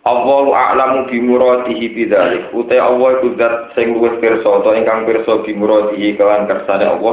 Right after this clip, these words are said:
bidzalika kelawan mengkono-mengkono Alif Lam Mim Ra.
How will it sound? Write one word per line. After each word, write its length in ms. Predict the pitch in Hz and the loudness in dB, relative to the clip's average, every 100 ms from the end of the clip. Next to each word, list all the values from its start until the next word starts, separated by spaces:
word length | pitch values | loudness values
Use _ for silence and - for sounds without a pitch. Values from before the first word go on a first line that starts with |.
| - | -2
bidzalika 640 | 104 101 98 95 98 110 | -2 2 2 2 0 0
kelawan 320 | 104 101 104 | 0 -2 -2
mengkono-mengkono 640 | 98 98 95 87 92 101 107 85 | -2 -2 -4 -4 -4 -2 -2 -2
Alif 240 | 92 104 - | -4 -6 -6
Lam 640 | 98 98 98 98 95 95 | -2 0 2 0 0 -2
Mim 300 | 92 92 90 | -6 -8 -6
Ra. 400 | 85 80 - - | -2 -2 -2 -10